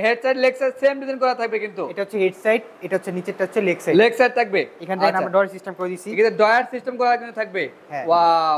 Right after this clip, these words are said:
Speaker 1: অনেক সুন্দর এবং উচ্চতা কিন্তু অনেক,
Speaker 2: অনেক হাই।
Speaker 1: অনেক উচ্চতা থাকবে। এবং আচ্ছা, এটা বিজনেস সিকিউর থাকবে, হ্যাঁ?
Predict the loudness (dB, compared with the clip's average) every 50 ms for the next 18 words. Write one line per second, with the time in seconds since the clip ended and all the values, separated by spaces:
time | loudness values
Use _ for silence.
0 | 0 -2 -4 -6 -8 -8 -8 -8 -6 -4 -2 -2 -2 -2 -2 -4 -4 -2 0 2
1 | 2 2 2 -2 -2 0 0 2 2 0 -4 -6 -12 -20 -20 -20 -20 -16 -12 -10
2 | -10 -8 -4 -2 -2 0 0 0 0 -2 -2 0 2 4 4 4 2 0 0 2
3 | 2 2 4 4 4 4 2 -4 -14 -20 -20 -8 0 2 2 4 4 2 0 -2
4 | -8 -4 -2 -2 -2 0 0 -2 -4 -2 -2 0 0 2 2 0 0 0 0 -2
5 | 0 0 0 0 0 -2 -2 -4 -2 -2 -2 -2 -4